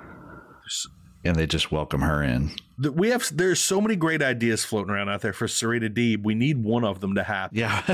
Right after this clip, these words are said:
Speaker 2: please
Speaker 1: Because
Speaker 2: just
Speaker 1: I'm
Speaker 2: one.
Speaker 1: not happy with what they're doing right now. Like,
Speaker 2: Yeah, they
Speaker 1: again
Speaker 2: just sort of, they did the rookie thing and then they just sort of forgot
Speaker 1: Yeah.
Speaker 2: about it.
Speaker 1: Like, this is, like, at least she has a storyline where
Speaker 2: Right.
Speaker 1: before she kinda didn't,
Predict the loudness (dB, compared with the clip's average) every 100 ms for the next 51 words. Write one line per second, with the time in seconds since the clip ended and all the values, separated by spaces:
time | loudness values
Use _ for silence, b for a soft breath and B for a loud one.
0 | -2 -2 -2 0 0 0 2 2 2 0
1 | 0 0 0 0 2 2 2 0 0 2
2 | 2 2 0 -2 -2 -2 -2 -2 -6 _
3 | -6 -2 2 2 0 0 0 2 2 2
4 | 2 0 0 0 2 0 2 0 0 0
5 | 2 4 4 4 4 2 0 2 2 2
6 | 0 -2 0 0 2 2 2 2 0 0
7 | 0 0 0 0 0 0 -2 0 2 2
8 | 2 0 -2 -2 -2 0 0 0 2 4
9 | 4 4 2 2 2 0 0 0 0 2
10 | 2 2 -2 -2 -2 -2 0 -2 -2 -6